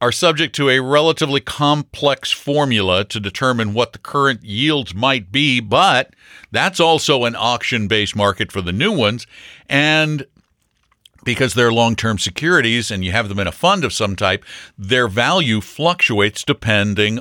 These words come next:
on the feelings of the marketplace and what it thinks might be coming down the road. Therefore, tips have proven to be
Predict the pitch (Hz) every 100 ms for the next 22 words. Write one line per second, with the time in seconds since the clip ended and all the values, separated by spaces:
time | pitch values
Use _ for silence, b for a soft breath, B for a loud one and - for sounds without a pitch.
0 | - 107 87 82 87 92 - 95 107 -
1 | - 233 254 185 104 107 127 - - 117
2 | 104 117 123 147 156 113 - 95 87 98
3 | 107 - B B B 110 110 113 120 117
4 | - 110 101 - 104 101 98 90 104 92
5 | 85 82 87 87 80 90 90 78 90 110
6 | - 110 92 110 98 - 104 95 - 151
7 | 165 147 113 92 85